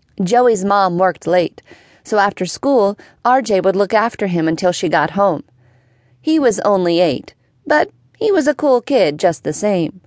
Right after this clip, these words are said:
R J had solved a few mysteries about different people in the building,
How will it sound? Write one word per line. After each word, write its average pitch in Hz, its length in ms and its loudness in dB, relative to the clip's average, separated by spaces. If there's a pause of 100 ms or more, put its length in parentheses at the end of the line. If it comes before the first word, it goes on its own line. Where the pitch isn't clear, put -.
(1040)
R 254 260 4
J 170 300 -2
had 170 180 -2
solved 175 320 2
a 180 80 0
few 285 300 -2
mysteries 180 580 -2
about 175 220 0
different 185 320 -2
people 196 320 -4
in 156 80 0
the 147 160 -2
building, 185 340 0